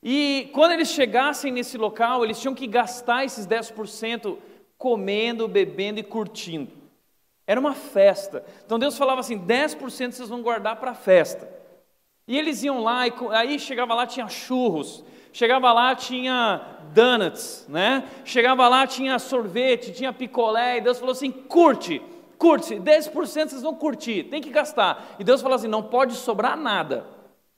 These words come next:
Então eles comiam, se lambuzavam com sorvete, daí ia pro churros, daí ia pro sonho de crocante, do doce de leite, não sei o quê. Era uma festa. E por que isso?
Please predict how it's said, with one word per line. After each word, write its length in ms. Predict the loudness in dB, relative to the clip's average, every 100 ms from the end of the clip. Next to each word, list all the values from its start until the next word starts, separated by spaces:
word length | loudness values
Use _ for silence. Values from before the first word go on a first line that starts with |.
| _
Então 200 | 0 2
eles 200 | 0 -4
comiam, 540 | -4 -4 -2 -4 -6
se 140 | -6 -6
lambuzavam 500 | -6 -4 0 0 0
com 100 | -10
sorvete, 640 | -6 -4 -2 0 0 -2
daí 220 | -2 -2 -2
ia 100 | -6
pro 160 | -8
churros, 480 | -14 -10 -8 -6 -6
daí 120 | -6
ia 60 | -8
pro 140 | -12
sonho 540 | -16 -14 -8 -6 -8 -10 -18 -20 _
de 100 | -20
crocante, 880 | -4 0 0 -2 -4 -4 -8 -10 -10 -12 -18
do 360 | -8 0 2 2
doce 320 | 2 2 0
de 140 | -6 -4
leite, 580 | 4 6 6 4 -2
não 120 | -6 -4
sei 180 | -2
o 60 | -2
quê. 180 | -2 -2
Era 140 | -2
uma 140 | -4 -6
festa. 580 | 2 2 2 -6 -12 -14 -18 _ _ _ _ _ _ _ _ _ _
E 60 | -10
por 180 | -8
que 140 | -4 -2
isso? 460 | -2 -4 -8 -18